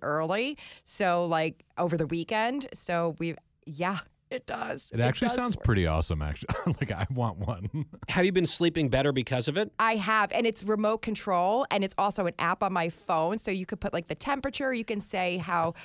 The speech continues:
Speaker 3: <laughs>
Speaker 1: um, much, like, quick you want the fan or whatever. But, like,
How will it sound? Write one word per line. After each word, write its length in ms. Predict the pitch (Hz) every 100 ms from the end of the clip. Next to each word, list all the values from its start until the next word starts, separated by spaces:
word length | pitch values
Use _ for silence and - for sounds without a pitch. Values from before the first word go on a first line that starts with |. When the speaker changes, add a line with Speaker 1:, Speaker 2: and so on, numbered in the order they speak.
| -
Speaker 3:
<laughs> 220 | - -
Speaker 1:
um, 260 | 196 175 160
much, 340 | 175 165 - -
like, 160 | 165 - -
quick 280 | - 180 180
you 60 |
want 180 | 147 117
the 100 | 160 -
fan 360 | 254 247 247 233
or 80 |
whatever. 320 | 220 220 208 214
But, 240 | 226 156
like, 380 | 202 202 -